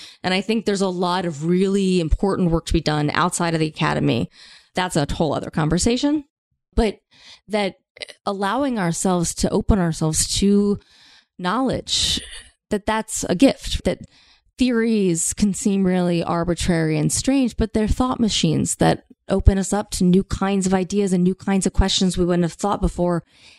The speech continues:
And that it's that that is liberatory. Whenever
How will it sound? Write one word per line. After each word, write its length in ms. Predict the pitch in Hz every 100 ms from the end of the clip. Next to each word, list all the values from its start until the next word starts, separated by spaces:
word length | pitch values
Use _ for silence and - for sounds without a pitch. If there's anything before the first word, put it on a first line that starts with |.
| -
And 160 | 196
that 100 | 202 - - 202
it's 200 | - - -
that 320 | 220 220 - _ -
that 120 | 165
is 100 | 156
liberatory. 880 | 180 175 165 - 147 127 - - - _ _ _ _ -
Whenever 680 | 240 247 277 339 370 339